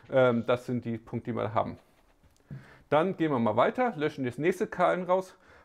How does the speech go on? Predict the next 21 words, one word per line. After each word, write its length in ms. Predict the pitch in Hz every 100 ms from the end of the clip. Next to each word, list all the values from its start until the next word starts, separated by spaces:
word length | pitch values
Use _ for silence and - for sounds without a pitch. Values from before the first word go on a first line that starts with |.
| _
V 200 | - 160
F 120 | 175
R 120 | 185
und 120 | 185 165
I 80 |
M 160 | 160 147
C, 280 | - 180 220
nachdem 300 | 208 185 170
jetzt 140 | -
so 220 | - 226
wenig 260 | 202 190 180
Leute 220 | 180 208
da 240 | 214 147 147
sind, 200 | 190 151
das 180 | 117 147
Video 320 | 165 185 175
haben, 160 | 165
glaub 300 | 165 160 151
ich, 160 | 151 - -
alle 460 | 135 175 214 220
gesehen. 640 | 214 - 143 - 165 269